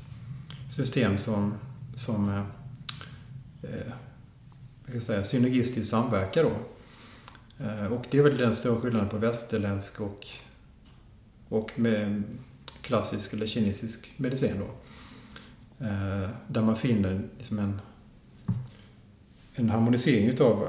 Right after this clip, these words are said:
hela kroppen och kan behandla på det sättet då. Måste västerländsk medicin så är man ju lite mer specifikt inriktad på olika organ.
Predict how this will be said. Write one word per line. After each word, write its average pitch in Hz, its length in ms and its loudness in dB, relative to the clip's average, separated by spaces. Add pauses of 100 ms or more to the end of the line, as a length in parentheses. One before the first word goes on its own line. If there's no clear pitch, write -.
hela 113 200 0
kroppen 104 540 -2
och - 280 -8 (320)
kan 104 240 -2
behandla 104 280 0
på 117 120 -4
det 117 100 -2
sättet - 320 -6
då. 117 120 -6 (200)
Måste 117 360 -2
västerländsk 113 440 -2
medicin 113 340 -2
så - 80 -2
är 123 80 2
man 135 140 4
ju 131 80 2
lite 127 160 0
mer 113 120 4
specifikt 110 640 -4
inriktad 123 380 -2
på 110 120 -2
olika 110 260 0
organ. 101 360 2